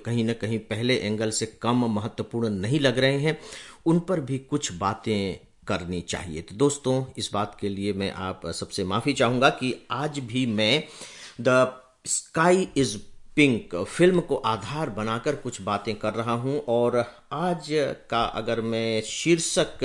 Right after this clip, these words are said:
देना चाहूँ तो वह होगा जीने का अनोखा अंदाज। इस फिल्म में जीवन को जीने की जो विलक्षण युक्ति दिखाई देती है,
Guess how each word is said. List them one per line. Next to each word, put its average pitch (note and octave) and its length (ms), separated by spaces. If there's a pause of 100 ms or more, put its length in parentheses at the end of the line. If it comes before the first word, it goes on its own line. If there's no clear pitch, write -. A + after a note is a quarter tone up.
(140)
देना B2+ 280
चाहूँ G#2 440 (440)
तो B2 80
वह C#3 220
होगा A2 640 (440)
जीने D3 460
का A2+ 300 (400)
अनोखा G#2 460 (240)
अंदाज। F#2 600 (140)
इस - 220 (260)
फिल्म B2+ 340
में A2 380
जीवन D#3 480 (140)
को C3 260 (100)
जीने B2+ 480
की A#2 300
जो G#2 260
विलक्षण A#2+ 580
युक्ति A2+ 640
दिखाई G2 400
देती F2+ 320
है, D#2+ 200